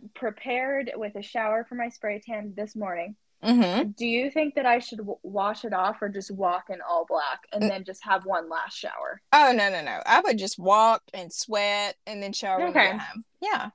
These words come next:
Speaker 1: Yeah, 'cause it's
Speaker 2: It's
Speaker 1: been
Speaker 2: fine.
Speaker 1: sitting for a while.
Speaker 2: Yeah, I
Speaker 1: It's
Speaker 2: mean, if
Speaker 1: sticky.
Speaker 2: it's been a
Speaker 1: <laughs>
Speaker 2: while,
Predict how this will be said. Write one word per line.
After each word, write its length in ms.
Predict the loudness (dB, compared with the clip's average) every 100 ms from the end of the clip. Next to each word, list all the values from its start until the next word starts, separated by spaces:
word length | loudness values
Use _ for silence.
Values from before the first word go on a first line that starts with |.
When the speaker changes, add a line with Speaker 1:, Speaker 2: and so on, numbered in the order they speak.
| -2
Speaker 1:
Yeah, 280 | 2 4 2
'cause 200 | -2 -6
it's 140 | -6
Speaker 2:
It's 40 | -4
Speaker 1:
been 140 | -4
Speaker 2:
fine. 100 | -2
Speaker 1:
sitting 400 | -2 -2 -2 -6 -14 -10
for 100 | -6
a 100 | -4
while. 400 | -4 -4 -4 -6 _ _ 2
Speaker 2:
Yeah, 160 | 6
I 40 | 8
Speaker 1:
It's 60 | 6
Speaker 2:
mean, 100 | 0
if 60 | -2
Speaker 1:
sticky. 140 | -4
Speaker 2:
it's 100 | -4
been 260 | -2 0 0
a 80 |
Speaker 1:
<laughs> 400 | 0 2 4 2
Speaker 2:
while, 60 | 0